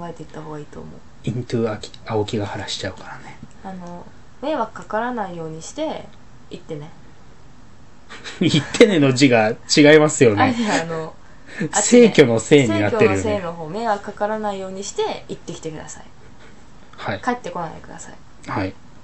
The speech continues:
Speaker 1: あの、迷惑なので。
Speaker 2: できればい-、ご遺体も見つからないような方-、
Speaker 1: そうですね。
Speaker 2: 方-、方向で。
Speaker 1: あの、そういう方向で終わらせていただきたいなと。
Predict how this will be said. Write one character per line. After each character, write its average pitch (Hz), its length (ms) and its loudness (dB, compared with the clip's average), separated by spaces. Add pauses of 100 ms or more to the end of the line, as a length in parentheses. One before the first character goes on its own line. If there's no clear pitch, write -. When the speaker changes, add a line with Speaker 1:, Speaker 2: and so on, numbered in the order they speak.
(180)
Speaker 1:
あ 180 140 -14
の、 165 260 -16 (100)
迷 208 160 -8
惑 165 220 -12
な 160 80 -16
の - 40 -18 (120)
で。 - 80 -18 (1500)
Speaker 2:
で 120 280 -4
き 135 140 -4
れ 127 100 -2
ば 139 160 -2
い-、 - 240 -10 (120)
ご 107 140 2
遺 110 100 0
体 104 200 -6
も 107 120 -2
見 110 120 0
つ - 120 -12
か 113 120 -4
ら 110 120 0
な 107 120 -4
い 107 80 -2
よ 104 100 0
う 98 40 -2
な 95 80 -6
方-、 95 340 -8
Speaker 1:
そ 254 120 -6
う 226 40 -4
で 190 100 -8
す - 80 -4
ね。 226 160 -4
Speaker 2:
方-、 214 220 -6
方 - 0 -
向 226 220 0
で。 208 60 -4
Speaker 1:
あ - 0 -
の、 - 0 -
そ - 20 -4
う - 20 -4
い 208 100 -4
う 214 60 -8
方 202 160 -6
向 196 240 -8
で 151 120 -10
終 165 180 -6
わ 165 60 -10
ら 165 60 -12
せ - 100 -16
て 180 60 -14
い 165 40 -14
た 165 120 -12
だ 165 100 -14
き - 120 -20
た 175 140 -8
い 160 40 -10
な 160 120 -12
と。 - 200 -14